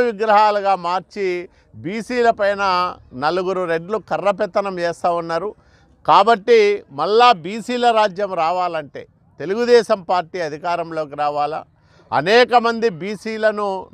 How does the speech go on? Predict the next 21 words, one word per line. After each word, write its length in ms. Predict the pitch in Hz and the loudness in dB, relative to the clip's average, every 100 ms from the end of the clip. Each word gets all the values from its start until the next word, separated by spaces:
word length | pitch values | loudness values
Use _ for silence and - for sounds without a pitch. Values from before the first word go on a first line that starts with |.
| 127 | -4
నాయకులుగా 640 | 143 202 240 233 240 233 220 | 2 4 4 2 2 2 2
చేసిన 280 | 202 185 180 165 | -2 -8 -10 -8
పార్టీ 280 | 170 170 180 170 | -6 -6 -8 -10
తెలుగుదేశం 540 | 165 151 156 156 156 139 | -10 -10 -8 -8 -10 -6
పార్టీ. 300 | 143 139 - 170 _ _ _ 113 | -6 -6 -8 -18 _ _ _ -4
రెండు 220 | 165 208 240 | 0 4 6
వేల 200 | 247 240 226 | 6 4 2
పద్నాలుగు 540 | 185 175 220 220 220 220 196 | -2 -4 -2 0 -2 -4 -4
పంతొమ్మిది 520 | 190 190 202 202 208 175 | -4 -4 -6 -6 -6 -6
మధ్యకాలంలో 680 | 156 214 202 226 220 214 208 170 | -6 -4 0 2 0 -2 -4 -2
కూడా 160 | 143 107 _ 110 123 | -6 -8 _ -8 0
నాతో 340 | 170 208 220 202 | 2 2 0 0
సహా 240 | 190 180 185 139 - _ _ _ _ - | 0 2 0 -2 -12 _ _ _ _ -2
కేఈ 220 | 175 214 202 | 0 0 -4
కృష్ణమూర్తి 520 | 190 - 190 190 196 190 | -8 -6 -8 -6 -4 2
గారైనా, 400 | 190 185 185 185 180 | 2 2 -2 -2 0
యనమల 320 | 151 165 202 202 185 | 0 0 4 4 4
రామకృష్ణుడు 600 | 180 180 175 - 180 175 | 0 -4 -14 -14 -12 -4
గారైనా, 460 | 180 180 175 175 175 151 | -2 -2 -2 -4 -2 -2
అచ్చెన్నాయుడు 600 | - 190 190 196 190 185 | -2 -6 -2 -2 -2 -2
గారైనా, 400 | 180 180 175 175 | 0 0 -2 -2